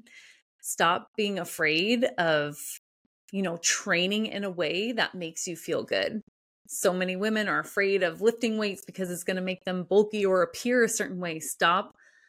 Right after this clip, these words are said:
allowing your fears to dictate your actions and your inaction. So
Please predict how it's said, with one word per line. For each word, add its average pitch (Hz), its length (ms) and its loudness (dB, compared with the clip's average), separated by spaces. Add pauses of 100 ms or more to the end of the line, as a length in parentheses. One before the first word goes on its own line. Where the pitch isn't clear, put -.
(380)
allowing 208 460 2
your 196 120 -4
fears 202 540 0
to - 120 -2
dictate 185 540 -2
your 180 160 -2
actions - 960 -4
and 170 400 -2
your 180 300 -4
inaction. 143 840 -4
So 190 500 6